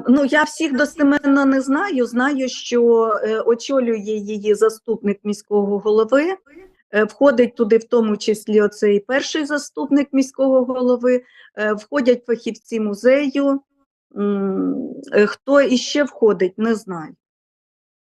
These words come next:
Це із тих людей, які підходили до мене. Ну, і, а, і ще, е, також були на цих слуханнях, е, депутати міської ради, які теж говорили, що ми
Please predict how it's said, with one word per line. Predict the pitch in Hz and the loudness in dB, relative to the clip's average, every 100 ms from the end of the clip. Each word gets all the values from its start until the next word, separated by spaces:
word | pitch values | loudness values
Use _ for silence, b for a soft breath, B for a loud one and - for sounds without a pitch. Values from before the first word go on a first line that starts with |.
| _ | _
Це | 277 | 2
із | 277 240 | 4 2
тих | - 277 | 2 0
людей, | 254 247 269 277 | 2 2 2 4
які | 240 233 233 226 | 2 0 -2 -2
підходили | 226 220 - 269 254 240 226 | -4 -12 -2 2 2 4 2
до | 202 | 0
мене. | 214 214 208 202 190 _ b _ | -2 -2 -4 -6 -10 _ b _
Ну, | 240 294 285 | 2 4 4
і, | 254 254 247 247 | 4 6 6 4
а, | 240 226 220 | 4 0 0
і | 240 | -2
ще, | - 277 262 | 0 2 4
е, | 220 226 220 - - - | 4 2 0 -8 -18 -10
також | 226 233 202 | -8 -6 -6
були | 202 226 | -2 0
на | 220 208 | 0 -2
цих | 233 226 | -2 -4
слуханнях, | - 269 - 262 240 226 | -4 -6 0 2 2 4
е, | 233 214 b b b | 2 2 b b b
депутати | 214 226 247 269 320 359 | -2 0 0 0 -2 0
міської | 311 277 349 269 269 | 0 0 -4 0 2
ради, | 262 262 226 | 4 2 0
які | 220 214 226 | 0 -2 -8
теж | 240 240 | -6 -6
говорили, | 214 196 202 202 233 233 | -4 -4 -2 -2 -2 -2
що | - 196 | -4 -4
ми | 196 | -4